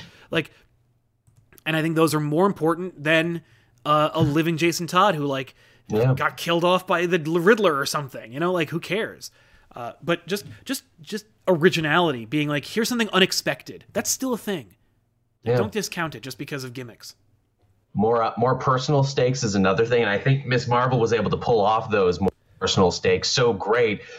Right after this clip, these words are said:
Speaker 2: 'cause G Willow Wilson was just left alone to write. She didn't have to tie into every big event. She didn't have to do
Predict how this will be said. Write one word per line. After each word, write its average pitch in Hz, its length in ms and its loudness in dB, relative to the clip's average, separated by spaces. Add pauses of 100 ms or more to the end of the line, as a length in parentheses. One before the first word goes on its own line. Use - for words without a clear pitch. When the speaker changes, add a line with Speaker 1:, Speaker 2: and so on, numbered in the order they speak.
(460)
Speaker 2:
'cause 104 200 2
G 95 240 0
Willow 160 260 2
Wilson 151 320 2
was 135 140 2
just - 260 -2
left 135 280 2
alone 131 360 4
to 127 140 0
write. 107 440 2
She - 280 -2
didn't 117 220 4
have 120 200 2
to - 80 -2
tie 117 340 2
into 117 320 2
every 113 280 2
big 104 200 2
event. 107 420 2
She - 140 -2
didn't 107 200 4
have 104 280 2
to 104 100 -2
do 107 560 2